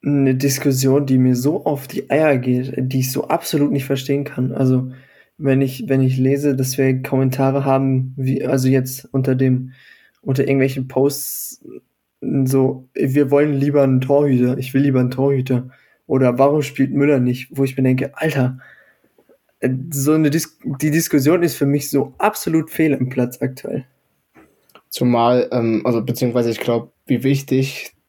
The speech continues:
Speaker 2: diese, diese Parade auch für Triazza selber war, hat man, glaub ich, auch an der Reaktion danach gesehen. Da gibt's so ein schönes Foto. Ich glaub,
Speaker 1: Mhm.
Speaker 2: das war bei einigen Dynamo-Posts das Titelfoto,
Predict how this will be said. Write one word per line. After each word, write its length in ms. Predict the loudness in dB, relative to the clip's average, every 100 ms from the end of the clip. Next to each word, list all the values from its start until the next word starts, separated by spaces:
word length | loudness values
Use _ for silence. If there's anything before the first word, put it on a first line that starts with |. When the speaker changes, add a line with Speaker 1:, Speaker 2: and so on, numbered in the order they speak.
| -2
Speaker 2:
diese, 340 | 0 2 0
diese 200 | -2 -4
Parade 520 | -2 -2 0 0 2
auch 160 | 0 0
für 140 | -4
Triazza 420 | -2 0 0 -2
selber 300 | -2 0 0
war, 100 | 0
hat 140 | -2 -2
man, 120 | -4
glaub 220 | -2 -4
ich, 140 | -4 -4
auch 240 | -4 -6 -20 -20 -20 -20 _ _ _ _ _
an 160 | 0
der 180 | 0 -2
Reaktion 520 | -2 0 2 2 0 2
danach 320 | 2 0 0
gesehen. 240 | 0 0
Da 80 | 0
gibt's 200 | -2 -2
so 40 | -2
ein 60 |
schönes 260 | 0 0 0
Foto. 280 | 0 0 0
Ich 100 | 2
glaub, 160 | 2
Speaker 1:
Mhm. 40 | 2
Speaker 2:
das 180 | 0 0
war 600 | 0 2 0 -2 -8 -14 _
bei 440 | 0 2 2 0 0
einigen 300 | 0 2 2
Dynamo-Posts 560 | 2 2 2 2 0 0
das 120 | -2
Titelfoto, 680 | 0 0 0 0 2 0